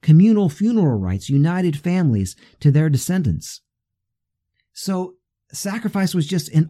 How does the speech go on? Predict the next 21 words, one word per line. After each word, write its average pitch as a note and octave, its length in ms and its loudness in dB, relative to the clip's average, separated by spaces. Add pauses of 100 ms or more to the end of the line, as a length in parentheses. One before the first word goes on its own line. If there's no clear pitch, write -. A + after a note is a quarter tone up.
all, F3+ 440 -6
in - 260 -2
every F3+ 240 -2
part E3 260 -4
of A2+ 160 -6
life, D3+ 340 -4
and A2+ 140 -2
it, B2+ 120 -8 (580)
it E3+ 160 -6
bonded. C#3+ 800 0 (220)
The E3+ 60 -2
way E3+ 140 -2
he A3+ 140 -2
talks C3 320 -2
about G2+ 280 -2
it A2 120 -6 (240)
is C#3 180 0
it B2+ 300 -8
bonded D3 760 0 (580)
communities E3+ 600 6
together. D3 640 2